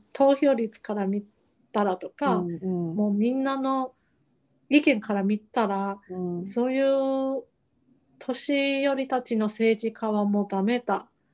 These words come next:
Speaker 1: あなたたちはもう投票から見るともう選ばれてないからとか、
Speaker 2: うん。
Speaker 1: 休んでくださいとか。
Speaker 2: うん。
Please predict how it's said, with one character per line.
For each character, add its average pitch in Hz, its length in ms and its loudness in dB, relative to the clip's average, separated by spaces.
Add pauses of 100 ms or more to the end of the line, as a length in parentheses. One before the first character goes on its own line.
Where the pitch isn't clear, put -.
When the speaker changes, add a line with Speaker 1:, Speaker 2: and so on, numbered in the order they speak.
(100)
Speaker 1:
あ - 200 -12
な 233 160 -4
た 247 120 -2
た 240 60 -2
ち 220 180 0
は 202 260 0
も 196 440 0
う 202 40 -10 (1400)
投 254 240 4
票 277 200 4
か 311 140 4
ら 247 100 4
見 226 160 6
る 208 140 4
と 202 180 2
も 196 220 2
う 190 60 -4
選 208 120 0 (120)
ば 294 120 2
れ 302 120 0
て 247 140 -2
な 247 160 -4
い 269 100 -6
か 202 120 -12
ら 185 140 -10
と 202 120 -14
か、 - 220 -20 (180)
Speaker 2:
う 214 80 -4
ん。 180 600 -2 (680)
Speaker 1:
休 220 320 0
ん 233 40 2
で 220 120 4
く 240 120 0
だ 247 160 2
さ - 160 -6 (120)
い 254 120 0
と 247 120 -4
か。 - 200 -10
Speaker 2:
う 202 60 -4
ん。 185 720 -2